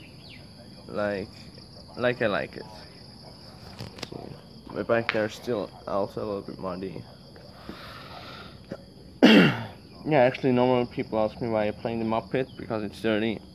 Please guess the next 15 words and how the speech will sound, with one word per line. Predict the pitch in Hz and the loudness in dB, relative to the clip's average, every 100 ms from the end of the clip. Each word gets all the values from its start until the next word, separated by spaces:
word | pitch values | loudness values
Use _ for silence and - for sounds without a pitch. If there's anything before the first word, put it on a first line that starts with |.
| - - | -12 -2
Um, | 107 104 98 101 - - - - - - - - - - - - 120 | 0 0 0 -4 -10 -20 -20 -20 -18 -18 -18 -16 -16 -18 -18 -4 4
for | 117 117 | 6 8
road | 120 139 - | 8 6 6
bikers, | 101 104 113 107 - - | 4 4 0 -2 -4 0
I | |
know | 107 104 90 | 4 4 2
you | 95 | -2
don't, | 92 98 - - | -2 -2 -2 2
I | 110 | 2
will, | 110 - | 2 -2
you | 113 117 | 0 2
will | 107 | 4
not | 104 87 | 4 4
understand | 87 92 - 85 78 | 2 -2 -2 -2 -2
it, | 67 | -4